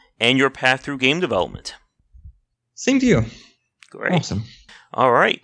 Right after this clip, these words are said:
Speaker 1: So with that said, we'll wrap things up for this, uh, short and sweet podcast this week. I'd like to thank you for listening to it.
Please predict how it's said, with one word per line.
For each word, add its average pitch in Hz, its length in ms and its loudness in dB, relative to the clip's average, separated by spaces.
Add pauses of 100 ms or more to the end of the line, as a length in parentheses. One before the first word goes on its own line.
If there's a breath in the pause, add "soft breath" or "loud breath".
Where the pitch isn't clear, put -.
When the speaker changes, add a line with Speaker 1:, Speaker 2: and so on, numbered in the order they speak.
(140 loud breath)
Speaker 1:
So 175 160 0
with 135 240 0
that 147 240 2
said, 196 300 0
we'll 208 200 2
wrap 196 280 2
things 185 280 -2
up 156 220 2 (340 loud breath)
for 254 460 0
this, 139 420 0
uh, 127 240 2
short - 400 0
and 120 160 -2
sweet 120 380 -6
podcast 120 680 0
this 120 260 -4
week. 110 480 -10 (320 loud breath)
I'd 110 80 2
like 120 160 4
to 113 80 2
thank 139 320 0
you 139 160 -2
for 135 420 0
listening 131 580 -2
to 143 280 -4
it. - 160 -2